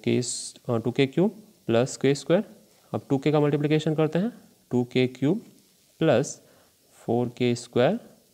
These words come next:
प्लस टू के, और लास्ट थ्री टर्म्स के स्क्वायर प्लस टू के प्लस वन। फाइन, so हमारा ये इन दो का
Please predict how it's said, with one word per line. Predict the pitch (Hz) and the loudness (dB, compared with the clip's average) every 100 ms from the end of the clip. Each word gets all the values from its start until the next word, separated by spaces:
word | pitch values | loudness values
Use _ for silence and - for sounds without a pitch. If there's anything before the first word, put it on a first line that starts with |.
| _ - | _ -6
प्लस | 110 127 - | -4 -4 -4
टू | 139 | -6
के, | 139 170 214 - - _ _ _ _ _ - | -2 -2 -2 -10 -20 _ _ _ _ _ -2
और | 120 123 | 0 2
लास्ट | 127 151 165 - | 4 4 2 -2
थ्री | 131 117 | 0 2
टर्म्स | 117 151 196 - _ _ _ _ _ _ _ _ | 0 -2 -4 -12 _ _ _ _ _ _ _ _
के | 127 123 | -4 -4
स्क्वायर | - - 170 240 - _ - | -4 -2 -2 -2 -12 _ -2
प्लस | 117 110 165 - - _ _ _ _ _ _ _ - | 0 2 0 -4 -20 _ _ _ _ _ _ _ -8
टू | 120 | -4
के | 147 220 - - - | -2 -2 -6 -16 -4
प्लस | 107 110 - | -2 -2 -6
वन। | - _ - - _ _ _ _ _ _ - | -10 _ -20 -20 _ _ _ _ _ _ -8
फाइन, | 190 160 | -2 -2
so | - | 2
हमारा | 139 151 151 | 4 6 6
ये | 156 160 - - 135 | 6 2 0 -4 2
इन | 143 147 | 2 4
दो | 139 147 | 4 2
का | 139 143 | 2 0